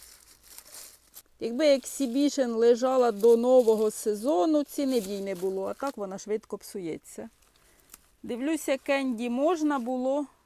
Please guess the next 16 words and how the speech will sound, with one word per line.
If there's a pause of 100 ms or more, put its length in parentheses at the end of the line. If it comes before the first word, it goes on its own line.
(240)
трішки
ще
потримати.
Якась
зеленкувата.
За
компанію
вибрали. (1700)
Ця
зберігається
набагато
довше.
В
цьому
році
так